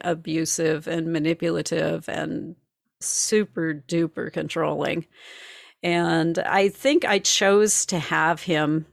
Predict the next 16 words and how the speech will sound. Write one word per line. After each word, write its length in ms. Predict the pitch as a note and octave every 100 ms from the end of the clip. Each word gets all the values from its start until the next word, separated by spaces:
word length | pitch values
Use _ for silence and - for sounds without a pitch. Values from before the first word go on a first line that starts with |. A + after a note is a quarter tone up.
| _ -
like, 280 | F3 D#3
on 240 | D#3+ E3+ E3
a, 180 | D#3+ D#3+
a 100 | F#3
super 360 | F3 G#3 G3 F3
conscious 480 | - E3 - D3+ -
level. 440 | D#3 D3 D3+ E3
I 140 | D3+ D#3
chose 400 | - D#3 D#3+ -
him 380 | D#3+ D3+ E3 - - - - - -
because 380 | F3 F#3 G#3+ F#3
I 120 | F#3+
needed 380 | G3+ A3 A3 G3+
to 140 | - F#3
learn 380 | E3+ E3 E3+ E3
about 840 | E3+ D#3+ D#3 D3 D#3+ - -